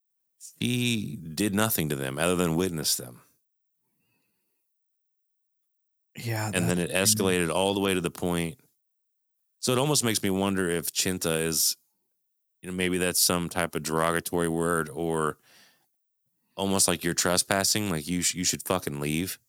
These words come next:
Speaker 2: I found
Speaker 1: Because remember,
Speaker 2: one.
Speaker 1: remember, her house would have been the new house on the block. So maybe she encroached on their territory.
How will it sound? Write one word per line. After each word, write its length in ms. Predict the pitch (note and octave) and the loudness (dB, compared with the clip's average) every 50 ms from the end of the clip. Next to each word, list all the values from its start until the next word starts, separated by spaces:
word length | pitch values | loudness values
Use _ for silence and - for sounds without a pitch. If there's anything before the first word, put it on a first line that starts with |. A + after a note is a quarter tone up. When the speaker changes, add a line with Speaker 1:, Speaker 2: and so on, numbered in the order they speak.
| _ - | _ 0
Speaker 2:
I 80 | - C3+ | 2 2
found 260 | B2+ - - D3+ E3 G#3 A3+ | 4 4 2 4 4 4 4
Speaker 1:
Because 180 | G#3+ - B2+ | 4 4 4
remember, 360 | B2 B2+ C#3+ - - F3+ B2 A2 | 4 4 4 6 6 4 4 4
Speaker 2:
one. 80 | G#2 | 4
Speaker 1:
remember, 440 | G2+ F#2 F2+ G2+ B2 D3 C#3 A2+ F#2+ | 2 2 0 0 0 0 0 0 0
her 200 | F#2+ A2+ C3 B2+ | 2 0 0 0
house 400 | G2+ G2+ B2+ D3+ C#3 A2+ - - | 0 0 0 0 2 0 0 0
would 140 | G#2+ A2 G2+ | 0 0 -2
have 100 | F#2+ F2+ | 0 0
been 220 | G2+ G2 F#2+ F#2+ | 0 0 2 2
the 60 | F#2 | 0
new 600 | F2 F2 F2 F#2 G2+ A#2 B2+ A2 F#2+ F2+ F2 E2+ - _ _ _ _ _ _ _ _ | 0 0 0 2 2 2 2 0 0 -2 -2 -4 -8 _ _ _ _ _ _ _ _
house 280 | - G#2+ G#2+ F#2 - - | -6 -4 -2 -2 -2 -2
on 240 | E2+ F#2+ F#2+ F#2 F2+ | -2 -2 0 0 -2
the 60 | E2+ | -2
block. 420 | - - F2 F#2 F2+ - - - - - - - - - - - - - - | -2 0 0 0 0 -2 -6 -14 -20 -20 -20 -20 -20 -20 -20 -20 -20 -10 -4
So 120 | - F2+ | -2 0
maybe 240 | F2 F#2 G2 A2 A2+ | 2 2 2 2 2
she 240 | G#2+ - - A2 F#2+ | 2 2 2 2 0
encroached 480 | F2+ F2 - - G#2 G2 F#2 - - F#2 | 0 0 0 0 0 2 0 0 0 0
on 140 | E2+ E2 | 0 0
their 140 | F2 E2+ E2 - | 0 0 0 0
territory. 600 | - G2 G2 F#2 D#2+ - - D2+ - G1+ G1+ - | 0 0 2 0 0 -2 -6 -8 -10 -12 -14 -16